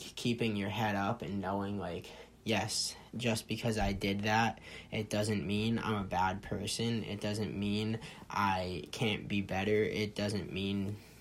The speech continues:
I am, like, losing. You may take losses here and there,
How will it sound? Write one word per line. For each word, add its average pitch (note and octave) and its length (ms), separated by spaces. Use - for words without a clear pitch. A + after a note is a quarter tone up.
I F#2+ 560
am, F#2+ 420
like, F2+ 360
losing. G2 720
You A2+ 140
may A#2+ 240
take A2+ 480
losses G#2+ 720
here C#3 220
and D3 180
there, D#3 320